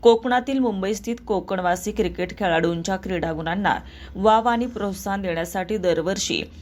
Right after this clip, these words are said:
श्री दत्त प्रकाश प्रतिष्ठान क्रिकेट चॅम्पियन ट्रॉफीचं आयोजन करीत असते. संपूर्ण महाराष्ट्रात सदर संस्थेची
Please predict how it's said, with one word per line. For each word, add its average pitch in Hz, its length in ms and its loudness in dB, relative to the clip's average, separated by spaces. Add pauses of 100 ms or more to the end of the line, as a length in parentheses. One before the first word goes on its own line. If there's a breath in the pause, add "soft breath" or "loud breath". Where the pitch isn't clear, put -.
(160 loud breath)
श्री 240 200 4
दत्त 247 280 4
प्रकाश 220 540 2
प्रतिष्ठान 185 720 -4
क्रिकेट 175 420 -2
चॅम्पियन 175 600 -2
ट्रॉफीचं 180 520 -2
आयोजन 165 400 0
करीत 156 300 -2
असते. - 260 -2 (220)
संपूर्ण 262 440 4
महाराष्ट्रात 214 680 2
सदर 185 280 0
संस्थेची 185 600 -6